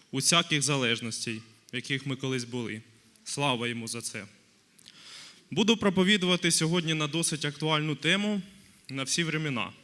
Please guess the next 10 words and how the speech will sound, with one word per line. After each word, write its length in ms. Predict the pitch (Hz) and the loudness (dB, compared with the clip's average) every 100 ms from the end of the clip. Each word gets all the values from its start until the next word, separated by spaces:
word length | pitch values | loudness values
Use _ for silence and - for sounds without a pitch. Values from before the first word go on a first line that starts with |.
| - _ _ _ - - - _ - | -20 _ _ _ -20 -20 -20 _ -2
І 100 | 190 | 0
особливо 480 | 208 190 202 214 | 0 0 2 2
на 120 | 165 151 | 2 0
цей 220 | - 139 | 0 -2
рік. 240 | 120 110 - - - - _ _ _ - - | -2 -6 -12 -20 -20 -20 _ _ _ -20 -14
Проповідь 400 | - 208 202 170 | -6 -2 2 2
називається 840 | 135 143 131 160 185 160 - 143 139 139 - _ _ _ _ | 2 0 0 0 0 0 0 0 -4 -10 -20 _ _ _ _
"Куди 460 | - 143 139 214 240 - - - - | -8 -4 0 0 0 -6 -20 -20 -14
вигідно 600 | 120 156 185 175 180 180 | -2 0 0 0 0 -2
вкладатися 840 | 180 131 123 156 165 - 165 | -2 -4 -2 -2 -2 -2 -2